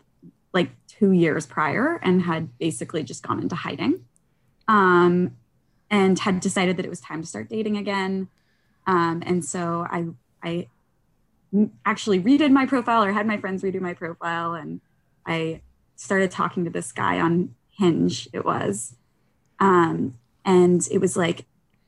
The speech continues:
really quick. We moved to texting and we set up plans to have a date.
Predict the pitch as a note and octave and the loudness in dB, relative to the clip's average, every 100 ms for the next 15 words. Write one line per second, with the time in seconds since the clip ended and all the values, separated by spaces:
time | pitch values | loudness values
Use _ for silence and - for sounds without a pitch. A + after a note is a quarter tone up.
0 | _ - A#3 C4 - A#3 G#3+ G#3+ G3 F#3+ | _ 0 4 4 4 2 2 4 4 4
1 | - F3+ - - - - G3 F#3+ F3+ F#3 | 0 -8 -8 -8 -4 2 4 6 4 2
2 | - _ _ - F#3+ F#3 F3+ F#3+ G#3 G3+ | -4 _ _ -2 4 4 4 0 -4 -6
3 | - F#3+ F#3+ - F#3 F3+ F3+ E3+ E3 E3+ | -4 -2 -2 -4 -6 -6 -6 -6 -6 -6